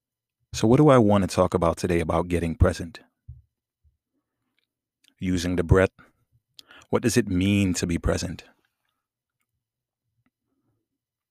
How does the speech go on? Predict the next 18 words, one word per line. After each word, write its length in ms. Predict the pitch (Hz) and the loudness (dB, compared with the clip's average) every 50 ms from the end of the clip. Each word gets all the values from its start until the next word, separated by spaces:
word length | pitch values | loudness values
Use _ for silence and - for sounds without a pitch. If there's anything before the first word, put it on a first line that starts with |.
| _ _ _ - - - - _ - | _ _ _ -14 -14 -14 -20 _ -2
I 40 | 104 | 0
like 180 | 98 95 95 - | 2 2 2 2
to 100 | 104 92 | -2 0
think 220 | - - 90 - | 0 -2 -2 0
that 160 | - 90 85 | -2 -6 -2
most 300 | 87 92 95 95 - - | 0 2 2 2 2 0
of 100 | 107 82 | 0 2
our 140 | 87 87 87 | 2 2 2
daily 340 | 85 80 95 95 95 92 90 | 2 2 2 2 2 2 0
conscious 500 | - - - 98 92 87 - 90 - - | -2 -2 0 0 0 0 -2 -4 -6 0
thoughts 520 | - 98 95 95 90 - - - - - _ _ _ _ _ _ - | 2 4 4 4 4 2 -4 -12 -16 -18 _ _ _ _ _ _ -4
are 160 | - 85 - | -2 0 2
in 120 | 101 107 | 2 2
the 80 | 107 98 | 2 0
past 400 | - - 95 101 95 92 - - - | 0 0 0 0 0 -2 -6 -10 -6
and 220 | 95 101 101 95 | -2 -2 0 -2
the 60 | 90 92 | -2 -4
future. 420 | - - 95 90 - - - - | -2 -4 -4 -4 -4 -8 -10 -12